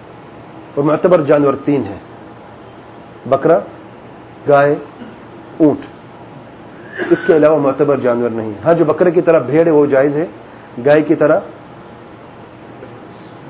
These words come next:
بھینس ہے جو بھی جائز ہے۔ انڈیا میں کافی مسئلے ہوتے ہیں، سوال بھی آتے ہیں بیچاروں، وہاں پر ہندو جو ہے گائے نہیں ذبح کرنے دیتے،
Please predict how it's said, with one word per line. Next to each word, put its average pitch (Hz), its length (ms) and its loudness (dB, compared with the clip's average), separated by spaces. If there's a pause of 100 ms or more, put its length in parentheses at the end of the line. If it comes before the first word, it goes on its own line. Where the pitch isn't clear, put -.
بھینس 147 340 0
ہے 156 140 -4 (680)
جو 123 160 0
بھی 123 120 -4
جائز 104 280 -4
ہے۔ 90 60 -16 (320)
انڈیا 185 200 4
میں 208 100 2
کافی 190 200 2
مسئلے 160 240 0
ہوتے 170 140 2
ہیں، - 80 -4
سوال 147 220 4
بھی 139 100 0
آتے 127 100 0
ہیں 123 120 -2
بیچاروں، 113 240 -4 (340)
وہاں 156 180 4
پر 175 160 0 (100)
ہندو 151 200 2
جو 175 120 2
ہے 151 100 0
گائے 147 120 4
نہیں 160 100 2
ذبح 139 180 0
کرنے 120 240 -4
دیتے، 110 220 -10